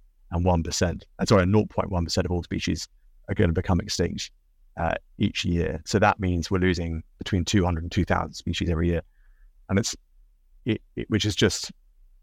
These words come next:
extraordinary that we've allowed that to happen. But I, I, it's not all doom and gloom. I think, I think what's most promising about, about it is that, that our generation, you know, yours and mine,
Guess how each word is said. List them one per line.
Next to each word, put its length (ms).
extraordinary 680
that 80
we've 180
allowed 220
that 240
to 140
happen. 440
But 80
I, 360
I, 100
it's 200
not 180
all 120
doom 260
and 120
gloom. 320
I 100
think, 180
I 100
think 440
what's 280
most 400
promising 440
about, 240
about 280
it 140
is 180
that, 200
that 120
our 140
generation, 560
you 80
know, 40
yours 260
and 80
mine, 400